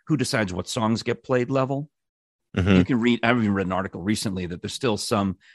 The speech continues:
Speaker 1: question about how some of these songs make it on the air and how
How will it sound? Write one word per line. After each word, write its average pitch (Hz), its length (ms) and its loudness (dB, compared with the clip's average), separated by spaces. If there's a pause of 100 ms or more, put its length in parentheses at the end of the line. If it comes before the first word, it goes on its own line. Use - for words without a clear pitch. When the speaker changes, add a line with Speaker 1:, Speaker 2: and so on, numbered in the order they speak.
(120)
Speaker 1:
question 101 480 0
about 87 340 -2 (200)
how 98 120 -6
some 107 220 0
of 92 60 0
these 87 140 -4
songs 90 300 -6
make 95 200 -4
it 95 100 -4
on 87 120 -6
the 85 160 -6
air 92 280 -2
and 90 120 -6
how 90 340 -6